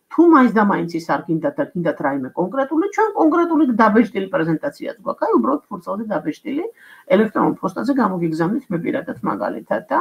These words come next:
თქვენ სპონსორებსაც აქვთ. ქართულიც გვაქვს და სხვა, სხვა, სხვადასხვა ენაზეც არის ნათარგმნი.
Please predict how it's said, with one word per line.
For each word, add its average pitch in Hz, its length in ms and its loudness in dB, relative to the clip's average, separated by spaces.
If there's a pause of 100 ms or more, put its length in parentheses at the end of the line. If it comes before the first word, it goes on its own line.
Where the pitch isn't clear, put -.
თქვენ 208 280 0
სპონსორებსაც 185 680 -4
აქვთ. - 340 -2 (680)
ქართულიც 226 500 4
გვაქვს - 240 4
და 381 80 0
სხვა, - 180 4
სხვა, 269 240 -2
სხვადასხვა 190 580 0
ენაზეც 170 400 -4
არის 233 220 -4
ნათარგმნი. - 560 -6